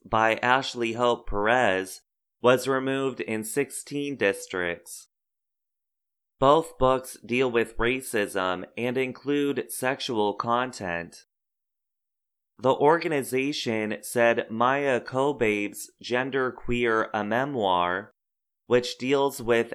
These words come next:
L G B T Q issues, was removed in thirty districts. More than two-thirds of the banned books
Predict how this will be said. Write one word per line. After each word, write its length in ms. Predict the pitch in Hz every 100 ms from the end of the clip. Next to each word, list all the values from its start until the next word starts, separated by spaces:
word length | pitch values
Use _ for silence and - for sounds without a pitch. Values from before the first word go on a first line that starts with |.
| -
L 220 | 120 131
G 200 | 120 123
B 280 | 113 120 120
T 340 | - 123 113
Q 420 | - - 113 101 -
issues, 800 | 135 143 101 92 90 95 - - _ _ _ _ _
was 280 | 107 127 117
removed 540 | 120 131 135 143 143 -
in 260 | 117 117
thirty 380 | 113 131 139 120
districts. 960 | 117 131 - - 90 87 - - - - _ _ _ _ _ _ _ _ _ _ _ _ _
More 260 | 120 139 156
than 320 | 147 131 120
two-thirds 840 | - 156 156 - 139 139 139 120
of 240 | - 113 107
the 120 | 113
banned 460 | - 120 123 117 -
books 500 | 131 135 113 -